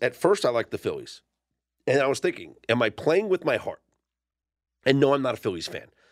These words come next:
but it's been fun betting on the Phillies this postseason. They've won me a lot of money, and I'm singing the song like they are in the, in, in the locker room. I keep dancing on my own, baby. Uh, but I gotta think with my head here,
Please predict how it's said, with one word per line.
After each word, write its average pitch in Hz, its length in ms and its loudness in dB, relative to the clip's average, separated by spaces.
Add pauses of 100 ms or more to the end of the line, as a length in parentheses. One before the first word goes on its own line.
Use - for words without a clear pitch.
(140)
but 127 100 2
it's 127 100 -2
been 113 160 -2
fun 107 400 0
betting 90 260 2
on 80 100 -8
the 78 60 -8
Phillies 78 300 -4
this 78 140 -8
postseason. - 460 -10 (420)
They've 73 140 -8
won 101 200 2
me 113 80 4
a 113 80 4
lot 107 180 4
of 107 60 0
money, 101 320 -2 (300)
and 78 520 -4 (240)
I'm 104 180 2
singing 117 340 2
the 107 80 0
song 113 360 2
like 98 160 -2
they 107 160 2
are 110 220 2
in 110 140 0
the, 113 120 0
in, 113 240 0
in 117 180 2
the 123 100 6
locker 110 340 0
room. 104 260 0
I 92 100 -2
keep - 240 -10
dancing 123 360 0
on 127 140 4
my 127 160 2
own, 127 160 0
baby. 104 260 -4 (340)
Uh, 120 280 0
but 127 320 -2 (1300)
I 127 80 2
gotta 160 260 2
think 151 240 -2
with 156 100 2
my 131 140 4
head 170 260 0
here, - 360 -16